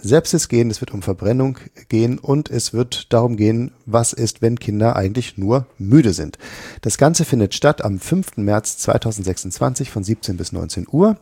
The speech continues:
einmal in Hannover in der Feuerwache zwei oder eben online. Und auf unserer Homepage findet ihr einen Q-R-Code, über den ihr euch kostenlos registrieren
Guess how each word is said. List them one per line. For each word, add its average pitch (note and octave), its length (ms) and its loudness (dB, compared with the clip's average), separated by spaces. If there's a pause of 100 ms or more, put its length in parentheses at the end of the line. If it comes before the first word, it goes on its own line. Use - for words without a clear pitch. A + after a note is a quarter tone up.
einmal G2+ 280 4
in D#2+ 100 -4
Hannover G2 320 -2
in A#2 60 -2
der F2+ 80 -2
Feuerwache E2+ 380 -6
zwei F#3+ 320 4 (640)
oder F3 440 6
eben B2+ 440 6
online. G2+ 520 4 (180)
Und B2+ 380 2
auf - 160 0
unserer G#2+ 260 -2
Homepage D3 440 2
findet B2 340 -2
ihr B2 120 -2
einen F#2+ 220 -2
Q-R-Code, C#3+ 680 2 (340)
über C#3+ 240 4
den A#2+ 280 4
ihr B2 280 0
euch A2 300 -2 (240)
kostenlos G2 880 -2 (360)
registrieren G2+ 800 2